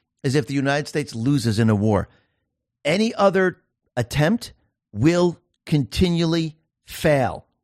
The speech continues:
Now, what's very interesting, since we're talking about weapons, let's talk about what's happening out in Philadelphia, because Philadelphia, they saw a mass shooting that killed five and injured four. And what's very interesting about this, and Andy No put this out on Twitter,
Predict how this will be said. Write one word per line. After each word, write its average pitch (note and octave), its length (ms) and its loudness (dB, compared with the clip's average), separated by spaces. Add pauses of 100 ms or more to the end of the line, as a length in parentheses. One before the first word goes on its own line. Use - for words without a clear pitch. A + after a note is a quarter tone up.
(440)
Now, B2+ 160 -2
what's A#2 160 -6
very G3+ 240 2
interesting, C#3+ 340 -4
since F3 260 -6
we're B2+ 260 -2 (340)
talking D3 360 -2
about F2+ 400 -2 (100)
weapons, A2 540 -2 (320)
let's E3 280 -4
talk F#3+ 240 -2
about E3+ 240 -2
what's C#3 160 -2
happening C#3 360 0
out C3 140 -2
in A#2+ 60 -8
Philadelphia, A#2+ 500 -2
because F#2+ 200 -10
Philadelphia, C3+ 680 0 (400)
they G3 220 0
saw D#3 340 0 (120)
a B2 140 0
mass C#3 300 0
shooting E3+ 400 -4
that A2 140 -2
killed E3 240 -2
five C#3 280 2
and A#2+ 80 0
injured A#2 300 -2
four. F3 340 0 (220)
And G2+ 140 -2
what's G2 160 -2
very C#3+ 300 -2
interesting A#3 560 -6
about A2+ 340 -2
this, G2 340 -6 (800)
and C#3+ 120 -4
Andy D3+ 280 -4
No D3 160 -2
put C#3 160 -6
this - 160 -6
out C#3 120 2
on A2+ 100 -2
Twitter, B2 340 -2